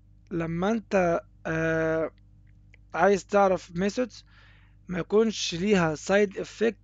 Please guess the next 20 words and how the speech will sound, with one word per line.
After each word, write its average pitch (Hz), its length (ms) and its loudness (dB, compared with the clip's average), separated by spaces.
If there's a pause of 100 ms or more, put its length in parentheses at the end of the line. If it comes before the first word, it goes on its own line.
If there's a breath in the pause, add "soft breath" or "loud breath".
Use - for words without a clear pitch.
(140)
مهما 196 360 2
استخدمتها 170 800 -2
اكتر 180 320 -6
من 165 140 -6
مرة 190 520 -2
عليك 160 440 0
انت 185 220 -4
كمستخدم 156 760 -10 (120)
او 165 140 -4
على 170 200 2
الريكوست. 165 520 -4 (580 loud breath)
يعني 160 120 -4
انت 185 160 -2
مثلًا 202 320 4
لما 175 180 0
بتعمل، 196 560 2 (120)
آه، 156 340 -4 (160)
بوت 233 320 -2
ديليت 175 500 -4 (640 soft breath)
لنفس 185 720 0